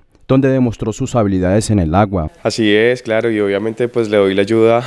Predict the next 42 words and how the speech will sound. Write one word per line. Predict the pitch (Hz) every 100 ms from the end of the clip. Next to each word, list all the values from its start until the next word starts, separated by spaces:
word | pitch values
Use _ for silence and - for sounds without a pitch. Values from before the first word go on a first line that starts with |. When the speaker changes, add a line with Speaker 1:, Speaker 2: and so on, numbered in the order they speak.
| 113
Speaker 2:
a |
toda, | - 104 107
le | 113 110 107
doy | 101
las | 104
gracias | 107 110 127
a | 113
todas | - 107
las | 123 -
personas | 110 104 98
que | 117
me | 117
colaboraron, | 113 104 98 90 90 107 127 -
eh, | - 101 101
para | 107
la | 101 101
campaña | 101 98 98 101
Yo | 110
Apoyo | 107 110
el | 113
Deporte. | 110 - 95 - 113
La |
verdad | 104 95 95
fue | 104
una | 104
campaña | 110 107 101 101
muy | 107 120
bonita, | 113 117 113 101 117 143 - - - -
eh, | 107 104 104
la | 104
verdad | 101 98
muy | 110 120
agradecido, | 117 123 107 - 101 101 113 135 -
eh, | 107 101 95
tanto | 101 101
mi | 104
familia | 104 98 95
como | 98 117 98
yo, | 92 101
vamos | 104 107
a | 110
estar | 98 92